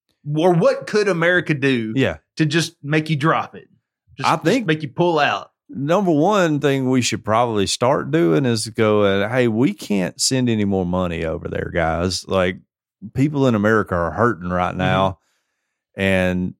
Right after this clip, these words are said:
Speaker 2: we're sending trillions of <laughs> dollars to Ukraine.
Speaker 1: Mm-hmm.
Speaker 2: I know y'all are in a war, but sorry, Britain and France and Spain, and y'all gonna have to pony up more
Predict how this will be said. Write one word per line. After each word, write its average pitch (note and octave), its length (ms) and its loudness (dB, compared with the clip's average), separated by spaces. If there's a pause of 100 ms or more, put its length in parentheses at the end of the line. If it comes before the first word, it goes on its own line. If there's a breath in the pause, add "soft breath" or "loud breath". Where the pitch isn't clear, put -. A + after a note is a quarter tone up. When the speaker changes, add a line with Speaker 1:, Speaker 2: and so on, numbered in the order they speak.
Speaker 2:
we're A#2 400 0
sending A#2+ 600 0
trillions B2 1080 0
of F#2+ 160 -6
<laughs> - 0 -
dollars F#2+ 880 -2
to - 180 0
Ukraine. B2+ 840 2
Speaker 1:
Mm-hmm. B2 240 -4 (340)
Speaker 2:
I G#2+ 120 0
know C3 220 -2
y'all D#3+ 280 0
are D#3 140 0
in D3+ 100 0
a C3 80 0
war, C#3 600 0
but A2 320 0 (840)
sorry, D3+ 440 2
Britain C3+ 560 0
and G#2 280 0
France B2+ 600 0
and G2+ 140 -4
Spain, C#3 720 2
and G#2 280 2 (100)
y'all A#2+ 300 2
gonna E3+ 140 2
have F3 120 0
to C#3 80 2
pony D3 440 2
up C3+ 160 0
more A2+ 500 -2